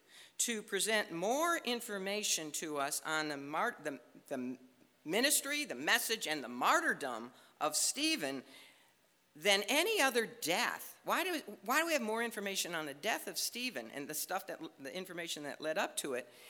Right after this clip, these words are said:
than we do anyone else except the Lord Jesus Christ himself? Why so much information?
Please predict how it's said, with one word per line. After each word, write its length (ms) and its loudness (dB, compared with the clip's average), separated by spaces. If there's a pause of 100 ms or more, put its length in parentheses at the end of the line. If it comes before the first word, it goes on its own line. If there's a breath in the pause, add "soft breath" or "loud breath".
(260 loud breath)
than 120 0
we 100 -2
do 300 -2
anyone 580 0
else 320 2
except 380 -2
the 80 -4
Lord 320 -6
Jesus 420 -4
Christ 340 -4
himself? 500 -10 (760)
Why 200 -2
so 180 2
much 240 -4
information? 540 -4